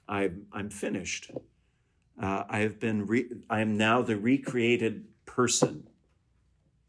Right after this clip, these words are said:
Great. However, we have a whole, uh, paradiso after Purgatorio,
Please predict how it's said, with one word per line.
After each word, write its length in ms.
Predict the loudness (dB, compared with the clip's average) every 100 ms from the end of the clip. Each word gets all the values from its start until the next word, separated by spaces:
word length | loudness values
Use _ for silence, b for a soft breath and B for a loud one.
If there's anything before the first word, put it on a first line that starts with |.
| _ _ _ _ _ _ _ _ -20 _ _ 6
Great. 420 | 8 8 6 -10 _ _ _ _ b b b b b b 6
However, 580 | 10 10 8 4 4 -2
we 120 | 0
have 120 | 0
a 40 | -2
whole, 800 | -10 -4 0 4 4 4 0 -10 _ _ _ _ -6
uh, 160 | -4
paradiso 880 | -4 0 4 4 4 0 2 0 0 0
after 300 | -2 -2 -6
Purgatorio, 880 | -4 -4 -4 -8 -4 -2 0 -2